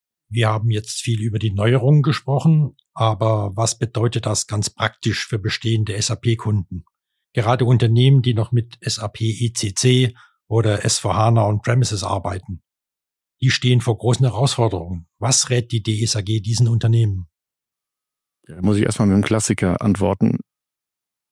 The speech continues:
Speaker 2: Sorgfältige Analyse der eigenen Situation. Das betrifft die eigene I-T-Landschaft, das betrifft die Geschäftsanforderungen, das betrifft aber auch die wirtschaftlichen Möglichkeiten.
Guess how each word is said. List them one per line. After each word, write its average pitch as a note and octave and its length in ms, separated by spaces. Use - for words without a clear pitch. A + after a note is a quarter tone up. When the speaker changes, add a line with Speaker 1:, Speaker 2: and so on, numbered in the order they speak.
Speaker 2:
Sorgfältige A2 760
Analyse G#2 420
der G2 140
eigenen G#2+ 300
Situation. A#2 580
Das - 140
betrifft - 360
die - 80
eigene G#2 320
I-T-Landschaft, A#2+ 840
das - 140
betrifft A2 300
die A2 60
Geschäftsanforderungen, A2 960
das - 140
betrifft - 340
aber G#2+ 160
auch A2 80
die G#2 160
wirtschaftlichen A#2 520
Möglichkeiten. - 680